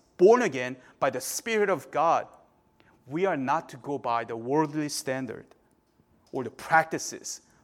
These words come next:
but by the Word of God. God's standard is to be our standard. And that means that we renounce our selfish ways or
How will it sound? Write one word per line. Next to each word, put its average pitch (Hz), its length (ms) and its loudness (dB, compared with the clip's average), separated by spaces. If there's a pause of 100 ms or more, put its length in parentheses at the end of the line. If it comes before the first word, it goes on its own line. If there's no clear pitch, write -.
but - 120 -4
by 185 180 12
the 190 80 6
Word 190 280 8
of 185 200 0
God. 143 320 2 (320)
God's 185 360 4
standard 135 720 -2 (560)
is 151 200 -10
to - 140 -14
be 139 220 -6
our 143 340 -2
standard. - 560 -10 (360)
And 139 140 -6
that 131 120 -2
means 151 600 -4 (400)
that 139 100 -8
we 143 160 -4
renounce 123 720 -4
our 113 240 -4
selfish - 760 -6
ways 110 500 -12 (340)
or 117 380 -2